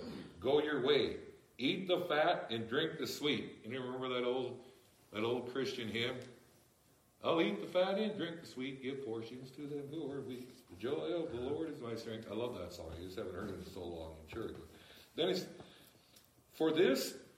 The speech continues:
day is holy unto our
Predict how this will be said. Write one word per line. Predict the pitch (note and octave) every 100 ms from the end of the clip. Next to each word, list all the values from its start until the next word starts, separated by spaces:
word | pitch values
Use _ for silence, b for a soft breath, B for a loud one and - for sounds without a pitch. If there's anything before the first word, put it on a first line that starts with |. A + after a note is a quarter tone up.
| - _ _ _ -
day | F#2+ G#3 D#3+ C3+ C3+ C#3+ -
is | C#3+ C#3
holy | - C#3 C3 D#3 C#3+ D#3 C#3+ - C#3
unto | F3+ F3+ E3
our | F3 D#3+ D3+ D#3 D3